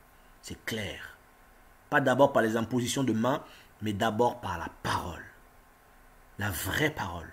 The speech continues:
la vraie évangile. Et après viennent les dons de puissance qui peuvent rentrer en cours,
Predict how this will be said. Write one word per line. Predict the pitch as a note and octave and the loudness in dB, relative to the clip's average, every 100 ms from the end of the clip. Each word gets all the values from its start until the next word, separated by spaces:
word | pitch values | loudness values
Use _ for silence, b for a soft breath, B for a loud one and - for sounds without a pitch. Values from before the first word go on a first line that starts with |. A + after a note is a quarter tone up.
| - | -10
la | F#2 | -8
vraie | E2+ F2 C#3 - | -6 -2 -2 0
évangile. | B2+ A#2 A2 G#2+ F2+ - - b b b - | 0 0 -2 -2 -4 -8 -18 b b b 2
Et | B2+ | 4
après | - - D3 D#3 | 4 2 4 4
viennent | A2 D3 C#3 | 4 2 4
les | B2 G#2 | 2 2
dons | F#2 E3 F#3+ | 4 4 4
de | |
puissance | F#3+ G3+ F#3+ G3 G3 F#3+ | 0 -2 -2 0 0 0
qui | C#3 | -4
peuvent | D3 A#2 | -6 -2
rentrer | D3+ D3 F3 | -2 0 0
en | E3 | 0
cours, | - F#3 | 0 -2